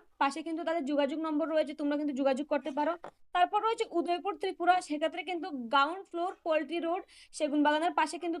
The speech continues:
তোমাদের এই ইন্টারভিউটি হবে, সেভেন নাইন ওয়ান টু জিরো, এটা পিনকোড রয়েছে। এবং যোগাযোগ নম্বর রয়েছে পাশেই, তোমাদের যাদের সমস্যা হবে, তোমরা কিন্তু ওনাদের সাথে ফোনেও যোগাযোগ করে নিতে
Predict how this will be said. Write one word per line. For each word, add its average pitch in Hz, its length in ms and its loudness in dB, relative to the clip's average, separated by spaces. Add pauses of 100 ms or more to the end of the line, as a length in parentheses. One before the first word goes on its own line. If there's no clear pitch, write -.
তোমাদের 311 300 2 (240)
এই 302 120 2
ইন্টারভিউটি 294 500 2
হবে, 311 140 0 (140)
সেভেন 302 320 4
নাইন 330 140 0 (180)
ওয়ান 285 180 2 (100)
টু 339 80 -2 (120)
জিরো, 285 180 2 (580)
এটা 262 200 2
পিনকোড 294 380 0
রয়েছে। 302 260 2 (320)
এবং 277 100 4 (140)
যোগাযোগ 294 300 4 (120)
নম্বর 370 280 4
রয়েছে 381 200 0 (100)
পাশেই, 320 360 0
তোমাদের 302 340 2
যাদের 311 260 2
সমস্যা 285 380 -2
হবে, 349 200 -2
তোমরা 277 260 0
কিন্তু 285 200 -2 (100)
ওনাদের 285 300 2
সাথে 302 220 -4
ফোনেও 269 240 0 (100)
যোগাযোগ 233 340 -2
করে 262 180 4
নিতে 233 120 -2